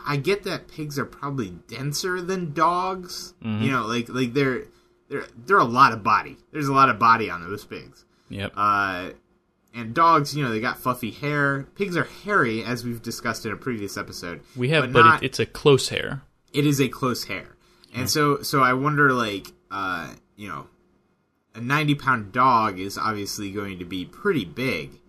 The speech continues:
Speaker 2: Like a Great Dane, maybe?
Speaker 1: Yeah, exactly. Uh, a ninety pound pig
Speaker 2: Wouldn't
Speaker 1: probably
Speaker 2: have to be
Speaker 1: pretty
Speaker 2: as big.
Speaker 1: No, it wouldn't. It'd be more condensed. Although,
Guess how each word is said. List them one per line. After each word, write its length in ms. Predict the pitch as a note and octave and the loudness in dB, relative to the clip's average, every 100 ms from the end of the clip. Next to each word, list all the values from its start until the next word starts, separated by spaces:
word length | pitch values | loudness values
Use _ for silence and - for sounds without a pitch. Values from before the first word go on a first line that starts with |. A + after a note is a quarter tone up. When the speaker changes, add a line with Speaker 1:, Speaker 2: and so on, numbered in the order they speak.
| - | -12
Speaker 2:
Like 100 | - | -6
a 80 | B2 | -4
Great 320 | A#2+ A#2+ A2+ | 2 2 2
Dane, 340 | A#2 A#2 B2 | 0 -2 -2
maybe? 340 | C3 C3 C#3 C#3+ | -4 -4 -4 -2
Speaker 1:
Yeah, 300 | G3 F3+ G#2+ | 0 0 -2
exactly. 680 | A#2 C#3 D#3 C#3+ G#2+ F#2+ - _ _ _ _ _ _ _ _ - | -2 0 0 -2 -2 -4 -8 _ _ _ _ _ _ _ _ -14
Uh, 180 | G#2+ - | -14 -12
a 100 | - | -16
ninety 340 | A2 B2 E3 D#3 | -14 -8 -6 -4
pound 280 | C3+ C3 F#2+ | 0 -2 -2
pig 680 | - - F3+ D#3+ C3 B2 - _ _ _ _ _ _ | -16 -12 -6 -4 -4 -8 -14 _ _ _ _ _ _
Speaker 2:
Wouldn't 220 | A2 A2 D#3 | -4 -2 0
Speaker 1:
probably 40 | |
Speaker 2:
have 60 | F3 | 0
to 60 | D3 | 0
be 80 | D3 | 2
Speaker 1:
pretty 160 | C#3+ | 4
Speaker 2:
as 100 | C#3+ | 2
big. 380 | - D3+ D#3+ - _ _ | 0 -4 -4 -8 _ _
Speaker 1:
No, 300 | D3 F#3 C#3 | -8 -4 -4
it 80 | G2+ B2+ | -4 0
wouldn't. 260 | C#3+ A2 | 0 -2
It'd 140 | F#2+ C3 | -4 2
be 220 | C#3+ B2+ | 4 4
more 300 | C#3 C#3 - _ _ _ _ _ | 2 2 0 _ _ _ _ _
condensed. 460 | - B2+ A#2 A2 - | -12 -8 -6 -6 -6
Although, 380 | C3+ D3 E3 D3+ | -4 0 2 0